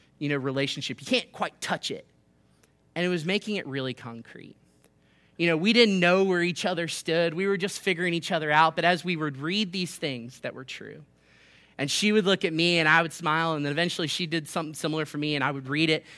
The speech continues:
and I would smile back at her, right? It was drawing us closer together because it was taking all this abstract and it was making it extremely concrete. The love of God looked like this.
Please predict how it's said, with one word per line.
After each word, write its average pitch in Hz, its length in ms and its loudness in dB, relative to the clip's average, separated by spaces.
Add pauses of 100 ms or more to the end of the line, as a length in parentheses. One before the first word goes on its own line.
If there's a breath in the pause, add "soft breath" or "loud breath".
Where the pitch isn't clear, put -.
(200 loud breath)
and 131 100 -6
I 139 60 -4
would 151 100 -8
smile 151 280 -4
back 139 220 -4
at 139 60 -12
her, 139 200 -10
right? 143 240 -6
It 160 80 -8
was 143 180 -10
drawing 151 400 -10
us 180 160 -12
closer 139 400 -12
together 120 300 -6
because 135 240 -10
it - 20 -8
was 143 100 -6
taking 202 280 -6
all 175 120 -2
this 143 200 -8
abstract 131 640 -10
and 156 80 -10
it 139 60 -8
was 131 120 -8
making 151 280 -8
it 135 100 -12 (480 loud breath)
extremely 160 480 -6
concrete. 139 420 -10
The 131 80 -6
love 147 380 -6
of 147 140 -10
God 123 420 -6 (720)
looked 131 320 -10
like 123 260 -10 (800)
this. 104 440 -16